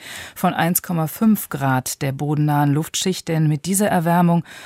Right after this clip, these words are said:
würden sich die Folgen des Klimawandels, die Zunahme der Überschwemmung oder auch die Ausbreitung von tropischen Krankheiten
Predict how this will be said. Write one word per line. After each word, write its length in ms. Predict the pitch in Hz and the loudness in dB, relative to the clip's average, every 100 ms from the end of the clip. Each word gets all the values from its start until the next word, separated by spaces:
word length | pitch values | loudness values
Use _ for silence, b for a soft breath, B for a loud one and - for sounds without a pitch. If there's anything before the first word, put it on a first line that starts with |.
| B - | B 0
würden 220 | 175 160 | 2 2
sich 100 | 156 | 0
die 100 | 170 | -6
Folgen 320 | - 180 233 | -2 0 0
des 140 | 220 | -2
Klimawandels, 800 | - 202 185 175 160 160 156 - | -2 2 2 2 2 0 0 -2
die 120 | - | -2
Zunahme 520 | - - 190 175 160 151 | -4 0 2 4 2 2
der 100 | 160 | 0
Überschwemmung 680 | 147 - 175 180 180 170 | -2 -2 2 4 4 2
oder 220 | 156 151 | 0 -2
auch 80 | - | -4
die 160 | - - | -4 -4
Ausbreitung 560 | 156 - - 151 175 | -2 -4 -2 -4 -4
von 160 | 151 156 | -6 -8
tropischen 440 | - 170 175 - | -8 -10 -8 -8
Krankheiten 600 | - 156 170 160 156 160 | -6 -2 -2 0 -2 -2